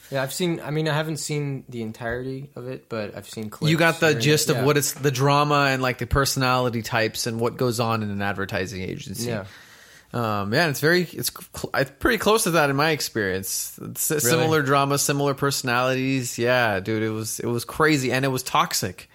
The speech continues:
Speaker 1: Hmm.
Speaker 2: Unless you really, w-, it was toxic for me because unless you really wanna be in that atmosphere and you're cutthroat and you, like,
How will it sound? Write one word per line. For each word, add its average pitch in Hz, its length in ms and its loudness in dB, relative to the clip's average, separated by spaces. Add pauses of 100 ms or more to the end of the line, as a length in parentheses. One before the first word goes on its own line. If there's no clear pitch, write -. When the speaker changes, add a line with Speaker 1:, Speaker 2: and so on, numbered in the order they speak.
(260)
Speaker 1:
Hmm. 117 280 -4
Speaker 2:
Unless 165 460 4
you 175 140 4
really, 160 560 4
w-, 131 260 -4
it 165 60 2
was 165 100 4
toxic - 340 0
for - 160 -2
me 127 440 -2 (280)
because 160 320 2
unless 160 460 0
you 165 140 2
really 135 440 4
wanna 151 260 2
be 143 120 0
in 147 60 2
that 135 100 4
atmosphere 135 460 0
and 143 80 -4
you're 113 80 -8
cutthroat 143 500 2
and 135 120 -2
you, 127 140 2
like, 110 220 -2